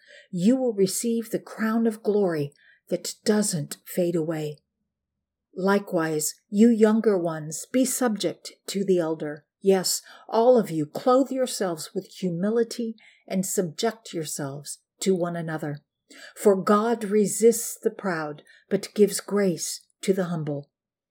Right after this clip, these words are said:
Humble yourselves, therefore, under the mighty hand of God, that he may exalt you in due time, casting all your worries on him,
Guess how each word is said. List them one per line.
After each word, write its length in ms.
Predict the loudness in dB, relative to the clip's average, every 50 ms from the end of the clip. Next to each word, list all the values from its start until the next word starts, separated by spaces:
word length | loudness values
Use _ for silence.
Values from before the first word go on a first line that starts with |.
| _ _ _ _ _ -20 -18 -4
Humble 440 | 2 4 4 6 8 6 6 6 4
yourselves, 600 | 2 -2 -2 -2 -2 -4 -4 -4 -6 -8 -4 -2
therefore, 540 | -2 -2 -2 -2 -2 -2 -2 -2 -4 -4 0
under 200 | 0 2 2 2
the 140 | 0 0 -2
mighty 600 | -4 -4 -4 -2 -2 -2 -4 -6 -6 -6 -8 -4 -2
hand 320 | -2 -2 0 -2 -4 -4 -6 -8
of 180 | -10 -8 -6
God, 400 | -4 -4 -2 -2 -4 -6 -8 -12 -16 _ -20 -20 -20 -20 -14 0
that 180 | 2 2 2 2
he 340 | -4 -10 -4 0 4 4 6
may 240 | 6 6 4 4 4
exalt 580 | 2 0 -2 -4 -6 -4 -4 -6 -8 -8 -8
you 160 | -6 -6 -6 -4 -2
in 180 | 0 0 0
due 200 | 0 0 -2 -2
time, 440 | -2 -4 -6 -6 -4 -4 -6 -8 -10 -14 _ -20 -20 -20 -20 -20 _ _ _ _ _
casting 560 | -8 -4 -4 -4 -4 -4 -6 -2 0 0 0 0 -2 -2
all 300 | 2 4 6 8 8 6
your 240 | 6 6 4 4 4
worries 480 | 2 0 -2 0 2 0 0 0 -2 -4
on 180 | -4 -6 -6
him, 340 | -6 -6 -6 -6 -8 -8 -12